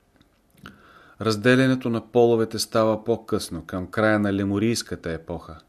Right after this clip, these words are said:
При това разделяне мъжкото физическо тяло се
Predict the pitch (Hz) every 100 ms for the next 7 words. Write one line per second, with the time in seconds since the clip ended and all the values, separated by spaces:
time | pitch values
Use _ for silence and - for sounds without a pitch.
0 | _ _ _ _ _ _ _ - 104 104
1 | 104 110 110 101 92 107 107 110 107 98
2 | 104 - 98 - 95 98 104 104 98 -
3 | - 104 95 92 92 - _ _ _ -
4 | - 107 101